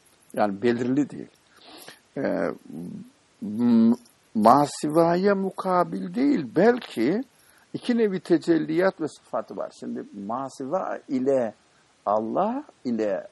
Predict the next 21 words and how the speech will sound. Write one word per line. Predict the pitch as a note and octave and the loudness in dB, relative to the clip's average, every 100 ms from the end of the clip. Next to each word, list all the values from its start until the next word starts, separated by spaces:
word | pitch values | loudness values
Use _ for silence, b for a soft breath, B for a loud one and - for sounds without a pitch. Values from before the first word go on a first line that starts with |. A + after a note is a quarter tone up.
| - | -12
yarattıkları | A2 G2 A#2 - - - A#2 C#3 G#3 - | -6 -6 -6 -10 -18 -12 -4 0 0 0
arasındaki | C3+ C3 A#2+ - A#2+ A2+ A2 G2+ G2+ - - G#3 B3 B3+ B B B _ B2 | 0 2 0 -2 0 2 2 4 2 2 -4 -2 -2 -4 B B B _ -6
ilişki | C3 D3 - - F#3+ | 0 0 0 0 0
açısından | E3+ - - E3+ E3 D#3+ D#3 C#3+ B2 | 0 -4 -8 -4 2 6 6 4 0
değil | C3+ A#3 C#4+ F#3 | 2 4 4 4
de | A2 E2+ A2 F3+ A3+ _ b b b b b - | 4 4 2 -2 -6 _ b b b b b -18
Cenab-ı | G#2 A#2+ C3 F3+ G#3 A3+ F#3+ | -2 0 2 4 4 4 2
Hakk'ın | F#3 F#3+ _ - - - | 2 -2 _ -8 -8 -6
esmasının | A#2+ B2 - D#3 D#3 D3+ C#3+ G3 A3 B3+ - | -6 -6 -8 -4 -2 -2 -2 -4 -4 -4 -4
iki | A#3 - D4+ G4 | -8 -6 -6 -6
nevi | - E3+ D#3 C#3+ B2+ | -6 -6 -4 -2 -2
tecelliyatı | - C3+ A2+ B2 A2+ A2 A2 F#2+ F2 - D#2+ | -4 -8 -4 -4 -4 -4 -2 0 -2 -6 -4
var, | D#2 D2+ - | -2 -4 -6
e, | G#2 F2+ - _ | -4 -4 -6 _
ve | - - A#2 A2+ - _ _ _ _ _ _ - | -12 -2 0 0 -4 _ _ _ _ _ _ -16
iki | - G#3 | -8 -4
nevi | F#3 C#3 C3 | 0 0 2
tecelliyat | C#3 A2 C3 B2+ D#3 G3 - | 2 4 4 4 4 2 2
ve | C#3 | -2
sıfatı | - A#2+ - G#2 E2+ - G#2 | -2 -6 2 2 2 -6 -10
var. | A1 | -12